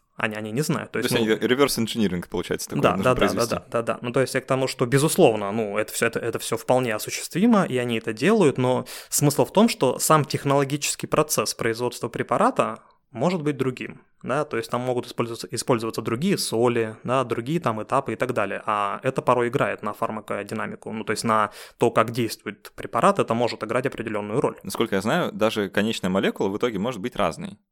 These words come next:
Speaker 2: Ну, в некотор-, э, то есть там вот есть, э, по-моему, даже где-то в каких-то, м, э, рег-, ну, как законодательных актах заложен вот какой-то люфт, да, то есть может быть разница там в составе молекулы там какая-то.
Speaker 1: Ну, про состав молекулы, если честно, за-,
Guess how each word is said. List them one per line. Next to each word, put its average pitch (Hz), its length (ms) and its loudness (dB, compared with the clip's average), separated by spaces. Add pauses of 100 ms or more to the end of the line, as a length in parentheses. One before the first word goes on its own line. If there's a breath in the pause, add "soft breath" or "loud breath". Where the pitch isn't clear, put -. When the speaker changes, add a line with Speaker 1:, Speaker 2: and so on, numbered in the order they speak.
(140)
Speaker 2:
Ну, 113 140 0
в 101 60 0
некотор-, 117 340 -2
э, 104 100 2
то 98 100 -4
есть 113 100 -2
там 120 120 4
вот 113 140 -2
есть, 123 320 -4
э, 107 300 4 (280)
по-моему, 110 200 0
даже 98 220 -2
где-то 95 540 -4
в 90 220 -4
каких-то, 92 420 -10
м, 90 400 -6
э, 85 920 -10
рег-, 95 280 -6
ну, 110 160 -4
как - 160 -16
законодательных 95 500 -4
актах - 220 -2
заложен 101 340 0
вот 90 100 -10
какой-то 101 220 -4
люфт, 107 260 -6
да, 90 160 -4
то - 60 -12
есть - 120 -12
может 95 240 -4
быть 92 160 -8
разница 95 400 0
там 87 300 -8 (120)
в 90 460 -2 (280 soft breath)
составе - 320 0
молекулы 104 440 0
там 85 160 -10 (120)
какая-то. - 580 -8 (540)
Speaker 1:
Ну, 113 260 -4
про - 180 -2
состав 113 380 -2
молекулы, 113 540 -4
если 113 180 -8
честно, 113 380 -8
за-, 113 100 -4